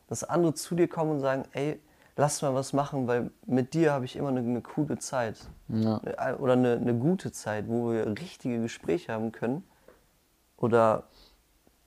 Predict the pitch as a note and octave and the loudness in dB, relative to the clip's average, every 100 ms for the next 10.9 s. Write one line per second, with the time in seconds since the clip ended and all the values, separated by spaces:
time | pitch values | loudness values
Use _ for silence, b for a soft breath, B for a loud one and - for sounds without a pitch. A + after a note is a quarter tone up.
0 | _ _ _ - C3 C3 C3+ C#3+ C3+ C3 | _ _ _ 2 4 6 4 2 0 4
1 | B2 C3 - - - A#2+ G3 - G#3+ - | 4 4 2 -8 -6 -4 -6 -8 -8 -2
2 | A#2+ B2+ B2 - D3 - - A#2 G#2+ - | -2 -2 -6 -6 -6 -6 -8 -6 -6 -8
3 | - - - - A#2+ - C#3+ B2+ A2+ G#2+ | -10 -10 -10 -10 -12 -14 -8 -2 0 0
4 | A#2 B2+ _ _ _ _ b b b b | -2 -8 _ _ _ _ b b b b
5 | _ _ _ - B2 - - C#3 C#3+ - | _ _ _ -6 -2 -2 -2 -4 -4 -2
6 | B2 A#2+ B2+ C3 - G#2+ A2 B2+ _ _ | 0 2 0 0 -6 -8 -8 -10 _ _
7 | _ _ _ _ _ _ _ _ _ _ | _ _ _ _ _ _ _ _ _ _
8 | _ _ _ _ _ _ _ B2 A#2 A#2 | _ _ _ _ _ _ _ 0 2 2
9 | B2 B2 G2+ - B B B B B - | -2 -4 -8 -14 B B B B B -4
10 | A2 A2 - b b b _ _ D3 | 0 0 -2 b b b _ _ -16